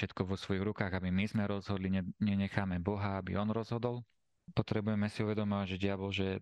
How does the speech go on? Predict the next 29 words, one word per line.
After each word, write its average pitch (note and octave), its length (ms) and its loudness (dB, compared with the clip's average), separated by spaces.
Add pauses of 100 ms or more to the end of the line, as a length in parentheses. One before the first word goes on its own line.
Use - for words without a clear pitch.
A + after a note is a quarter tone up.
(120)
to G#2 80 4
je G2 80 2
reálna G2+ 400 0
exist-, G2+ 320 -4
e, G#2 240 0
reálna G#2+ 480 0
osoba, G#2 400 -2
proste G#2 320 -2
niekto, G2+ 240 -2
kto G2+ 160 -4
skutočne G2+ 560 0
existuje. G2+ 560 0 (720)
Nie G2+ 240 4
je - 80 -14
to F#2+ 160 0
len G2 320 0 (240)
nejaký F#2+ 560 0 (360)
buď F2+ 160 2
náš F#2 320 2
výmysel, F#2+ 720 0 (960)
alebo F2+ 720 0
len F#2 200 0
nejaký, F2+ 360 -2
nejaké G2 360 0
obrázne, F#2 440 0
že F2+ 320 0 (1040)
on A2+ 160 2
ako G#2 320 -2
zlý G#2 400 0